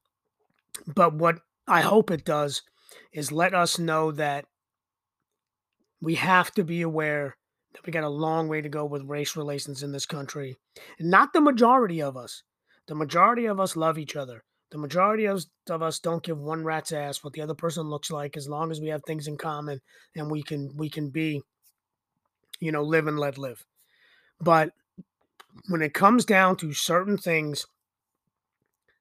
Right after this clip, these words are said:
there is still, the pendulum is still swinging away from u-, unity. The pendulum is still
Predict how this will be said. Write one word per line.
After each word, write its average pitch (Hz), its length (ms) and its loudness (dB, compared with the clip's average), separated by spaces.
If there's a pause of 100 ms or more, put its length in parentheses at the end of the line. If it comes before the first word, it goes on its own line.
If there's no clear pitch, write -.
(420)
there 165 220 2
is 165 120 2
still, 170 600 2 (1300)
the 165 120 -4
pendulum 208 580 2
is 180 80 -4
still 185 260 -4
swinging 160 800 -4 (800)
away 165 540 0
from 160 380 -2
u-, 156 100 -6
unity. 156 640 -6 (320)
The 151 100 -8
pendulum 190 520 0
is 160 100 -2
still 170 480 -2